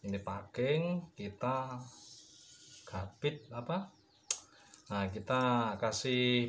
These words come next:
pita atas bawah, bosku, biar ininya ntar kalau tertarik itu nggak, nggak lepas. Mau kalau kering kan nggak bisa lepas. Jadi, untuk selanjutnya kita bakalan apa? Eh, penyolasian.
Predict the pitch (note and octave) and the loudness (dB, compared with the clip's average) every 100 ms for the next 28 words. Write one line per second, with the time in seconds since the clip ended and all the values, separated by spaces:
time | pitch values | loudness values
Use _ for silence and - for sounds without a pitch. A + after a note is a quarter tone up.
0 | A#2+ A#2 C3 D3 D3+ D3 C#3 - - - | 0 0 4 4 4 0 -4 -14 -18 -18
1 | - - - - - - A2+ A#2+ A#2 G#2 | -10 -10 -10 -14 -20 -8 -2 0 2 6
2 | G#2+ G#2 F#2 F#2 G#2 F#2 G#2 F#2+ G2+ G#2+ | 6 6 2 -2 -2 0 0 2 0 2
3 | A#2+ C3+ C3+ C3 A#2+ B2+ B2 A#2 - A#2 | 2 2 2 0 2 2 2 0 0 2
4 | B2+ A#2+ - C#3+ G2+ F#2 F#2+ F#2+ F#2+ - | 4 0 -2 -2 0 -2 -4 -6 -6 -6
5 | - F#2+ F#2+ G#2 - - C#3+ C#3+ C#3 - | -6 -6 -8 -6 -2 2 2 0 -4 -10
6 | - - - - - F#2+ F#2+ - G#2 F#2+ | -14 -6 -4 -4 -6 -6 -2 0 0 0
7 | G#2+ F#2 F#2+ F#2 B2+ C#3 A#2+ - A2 G2 | -4 -6 -6 -4 0 0 0 -2 -2 0
8 | A#2 E3 F#3+ - - - - - A2+ - | 4 4 4 0 -16 -20 -20 -8 -4 0
9 | C3 B2 G2+ A2 G#2+ C3+ D3+ D#3 D#3 - | 0 2 0 2 4 6 8 4 0 -8
10 | - - _ _ - B2 E3 F#3 D#3 - | -20 -20 _ _ -10 2 4 4 0 -12
11 | _ _ _ - - - - - - - | _ _ _ -20 -20 -8 -8 -8 -18 -14
12 | - - - B2+ A#2+ A#2 A#2 A#2 A#2 A#2 | -12 -14 -8 2 4 6 4 4 4 4
13 | A2+ - C#3 C3+ C3+ B2+ B2 A#2+ - B2 | 2 6 6 8 8 10 10 6 6 6
14 | A2 F#2 F2+ | 6 0 -6